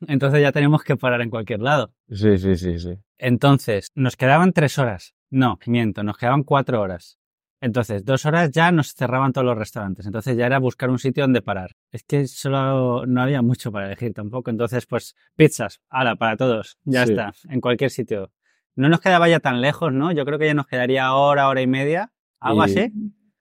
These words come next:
Speaker 2: algo, algo así, yo creo que nos quedaría hora y media o así.
Speaker 1: Sí.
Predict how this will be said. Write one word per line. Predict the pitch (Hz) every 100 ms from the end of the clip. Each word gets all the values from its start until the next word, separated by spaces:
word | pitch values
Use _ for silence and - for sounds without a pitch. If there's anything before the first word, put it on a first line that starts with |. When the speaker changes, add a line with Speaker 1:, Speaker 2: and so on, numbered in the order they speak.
| _ -
Speaker 2:
algo, | 127 127 113 107 104 -
algo | 123 120
así, | 107 - 107
yo | 101
creo | 101 104 98 92 -
que | -
nos | 98 92
quedaría | 101 98 98 101 95 95 90 _ _ _ _
hora | 107 107
y | 101
media | 104 101 95
o |
así. | 92 95 92 -
Speaker 1:
Sí. | - 139 107